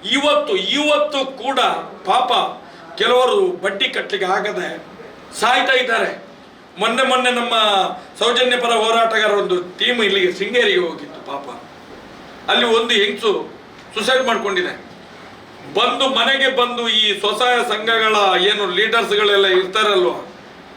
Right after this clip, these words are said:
ಅವ್ರದ್ದು ತುಂಬಾ ಜನ ಇರ್ತಾರೆ ಅಲ್ಲಿ, ಮ್ಯಾನೇಜರ್ ಅಂತೆ, ಅವ್ರಂತೆ, ಇವ್ರಂತೆ ಎಲ್ಲ ಇರ್ತಾರೆ. ಬಂದು ಗಲಾಟೆ ಮಾಡಿ ಹೋದ ಮೇಲೆ ಗಂಡ ಬಡ್ಡಿ ಕಾಸನ್ನು ಹಿಡ್ಕೊಂಡು ಹೋಗಿದ್ದಾನೆ, ಅವ್ರ ಆಫೀಸಿಗೆ ಓಡಿದ್ದಾನೆ. ಬರ್ಬೇಕಾದ್ರೆ ಮನೆಯಲ್ಲಿ ಹೆಂಡ್ತಿ, ಮನೆಯಲ್ಲಿ ಹೆಂಡ್ತಿ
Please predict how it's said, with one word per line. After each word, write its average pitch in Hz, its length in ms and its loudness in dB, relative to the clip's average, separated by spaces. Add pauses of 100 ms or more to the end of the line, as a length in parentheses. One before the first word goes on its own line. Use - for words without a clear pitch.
(160)
ಅವ್ರದ್ದು 180 240 2
ತುಂಬಾ 202 220 0
ಜನ 202 200 2
ಇರ್ತಾರೆ 208 360 0
ಅಲ್ಲಿ, 165 180 -2
ಮ್ಯಾನೇಜರ್ 185 500 0
ಅಂತೆ, 185 240 0
ಅವ್ರಂತೆ, 180 680 2
ಇವ್ರಂತೆ 185 400 2
ಎಲ್ಲ 180 240 2
ಇರ್ತಾರೆ. 180 560 -2 (280)
ಬಂದು 240 260 2
ಗಲಾಟೆ 240 340 2
ಮಾಡಿ 226 200 0
ಹೋದ 220 300 2
ಮೇಲೆ 208 340 0
ಗಂಡ 220 260 -2 (920)
ಬಡ್ಡಿ 269 300 0
ಕಾಸನ್ನು 254 280 0
ಹಿಡ್ಕೊಂಡು 240 340 2
ಹೋಗಿದ್ದಾನೆ, 226 380 0
ಅವ್ರ 175 160 0
ಆಫೀಸಿಗೆ 180 400 -4
ಓಡಿದ್ದಾನೆ. 156 440 -6 (680)
ಬರ್ಬೇಕಾದ್ರೆ 247 600 2
ಮನೆಯಲ್ಲಿ 190 460 0
ಹೆಂಡ್ತಿ, 180 380 -8 (1040)
ಮನೆಯಲ್ಲಿ 180 380 2
ಹೆಂಡ್ತಿ 185 320 -4